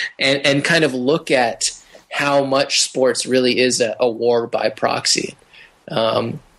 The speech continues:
my, my argument in there is actually not as much as it has always been given credit for,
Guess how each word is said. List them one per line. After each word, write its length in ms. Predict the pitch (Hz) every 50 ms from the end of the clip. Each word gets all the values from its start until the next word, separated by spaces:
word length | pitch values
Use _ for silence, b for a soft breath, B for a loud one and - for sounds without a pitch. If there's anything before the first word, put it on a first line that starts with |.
| - -
my, 240 | - 220 233 214 - -
my 200 | 147 156 160 147
argument 520 | 160 190 214 165 165 131 123 120 113 123
in 100 | 123 117
there 180 | 110 107 107 107
is 120 | 117 127
actually 380 | 123 127 139 143 - - 123 117
not 340 | 120 123 127 135 135 135
as 140 | 131 123 -
much 520 | 131 123 117 117 117 117 - 113 - - 123
as 320 | 110 110 110 107 - -
it 80 | 120 117
has 140 | 117 113
always 260 | 117 117 117 113 117 -
been 160 | 113 113 113
given 240 | 120 139 139 - -
credit 300 | - 131 120 - - -
for, 300 | - - - - -